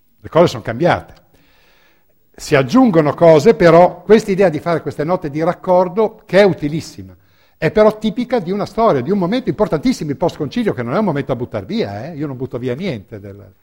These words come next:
nella storia del popolo di Dio si mangia tutto, come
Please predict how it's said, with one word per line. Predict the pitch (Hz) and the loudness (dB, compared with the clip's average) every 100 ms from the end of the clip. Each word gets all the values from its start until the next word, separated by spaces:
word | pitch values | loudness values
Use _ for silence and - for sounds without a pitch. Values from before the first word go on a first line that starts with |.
| _ _ _ _ _ _ _ | _ _ _ _ _ _ _
nella | 107 117 | -14 -10
storia | 113 147 143 | -6 -2 -2
del | 117 113 | -4 -6
popolo | 135 127 | -8 -6
di | 113 113 | -10 -8
Dio | 180 | -8
si | 156 | -8
mangia | 117 120 113 | -8 -10 -10
tutto, | 113 190 _ 90 | -12 -12 _ -20
come | _ 101 95 | _ -20 -18